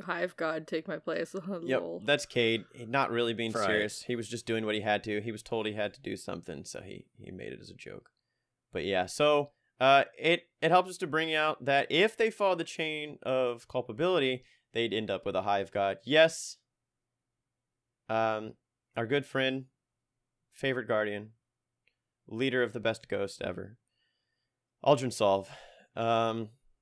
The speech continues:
Speaker 2: those are all facetious themselves.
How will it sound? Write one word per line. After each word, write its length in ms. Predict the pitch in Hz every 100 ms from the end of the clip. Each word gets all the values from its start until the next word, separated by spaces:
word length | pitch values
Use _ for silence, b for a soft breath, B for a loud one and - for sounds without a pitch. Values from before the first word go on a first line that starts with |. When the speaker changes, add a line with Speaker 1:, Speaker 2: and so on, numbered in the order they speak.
| _ _
Speaker 2:
those 140 | - 92
are 100 | -
all 220 | 95 92 - - _
facetious 640 | - - - 90 - - - _ -
themselves. 560 | 135 - 131 131 123